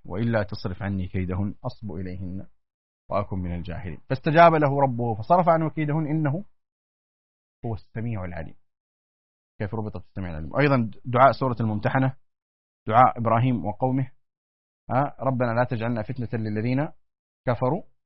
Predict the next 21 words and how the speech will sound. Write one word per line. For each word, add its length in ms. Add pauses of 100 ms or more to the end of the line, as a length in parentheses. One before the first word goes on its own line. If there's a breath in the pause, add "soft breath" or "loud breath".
(460)
واغفر 300
لنا 360
ربنا 480
إنك 340
أنت 260
العزيز 500
الحكيم". 420 (1160)
ها، 100
هنا 200
ذكر 200
العزيز 340
الحكيم. 360 (460)
وكذلك 320
في 120
دعاء 400
إبرا-، 400
آه، 40
يوسف: 380 (320)
"فاطر 380
السماوات 480 (280)
والأرض، 300